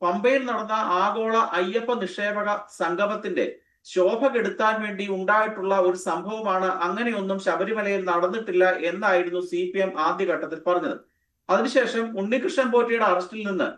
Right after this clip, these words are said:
മുരാരി ബാബുവിലേക്കും അല്ലെങ്കിൽ സുധീഷ് കുമാറിലേക്കും ബൈജുവിലേക്കും പോയപ്പോൾ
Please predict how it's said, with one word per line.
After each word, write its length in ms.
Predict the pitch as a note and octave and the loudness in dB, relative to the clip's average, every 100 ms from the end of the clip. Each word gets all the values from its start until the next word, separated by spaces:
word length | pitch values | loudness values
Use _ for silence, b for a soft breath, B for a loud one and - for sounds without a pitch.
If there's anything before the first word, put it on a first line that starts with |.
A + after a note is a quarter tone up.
| b b D#3 | b b -4
മുരാരി 340 | F3+ A3+ C4+ | 2 4 4
ബാബുവിലേക്കും 920 | B3 A#3 A3 A3 A3 G#3+ - G#3+ A3 G3 | 4 4 4 2 0 -2 -4 -6 -6 -2
അല്ലെങ്കിൽ 320 | G3 G3+ G3 | -2 -2 -4
സുധീഷ് 420 | F#3 F3+ A#3 A#3 | 0 0 -2 -2
കുമാറിലേക്കും 680 | A#3 A3 G#3+ G#3 G3 G#3+ F#3+ | -2 2 2 0 -4 -2 2
ബൈജുവിലേക്കും 720 | F3+ F#3 A#3 A3 G#3+ G#3+ G3 | 4 4 0 -4 -4 -4 2
പോയപ്പോൾ 560 | F3+ F3 F3 E3+ - | 4 4 4 0 -2